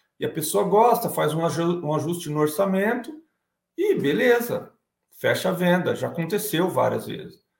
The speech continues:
Mas é diferente de você, por exemplo, ter uma casa onde tem uma pessoa cadeirante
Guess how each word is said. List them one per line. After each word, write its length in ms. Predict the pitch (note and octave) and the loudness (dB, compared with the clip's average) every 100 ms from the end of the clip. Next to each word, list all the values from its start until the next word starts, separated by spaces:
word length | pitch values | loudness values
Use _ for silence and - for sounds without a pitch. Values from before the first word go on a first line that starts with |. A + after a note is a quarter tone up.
| _ _ _ _ _ _ _ _ - | _ _ _ _ _ _ _ _ -4
Mas 720 | D#3 E3+ D3 - - - _ | 2 4 2 0 -8 -14 _
é 120 | C#3+ | -2
diferente 600 | C#3+ F3 G#3 E3+ G#3+ A3 | -2 2 4 4 2 -2
de 80 | G3+ | -4
você, 320 | G3 G3+ F#3+ | -2 -2 -2
por 200 | F3 F3 | -2 -2
exemplo, 280 | D#3 D#3 D#3 | -2 -4 -2
ter 100 | D3+ | 0
uma 180 | D3+ C#3+ | 0 0
casa 500 | C#3+ C3+ B2+ B2 - _ - | 4 4 2 -4 -10 _ -8
onde 240 | B2+ B2 | -6 -2
tem 100 | C3 | 0
uma 180 | B2+ B2 | 0 -2
pessoa 340 | B2 - A#2+ | -6 -4 -2
cadeirante 720 | C#3 C3+ E3+ E3+ F3 G3+ - | -2 0 2 6 6 4 -4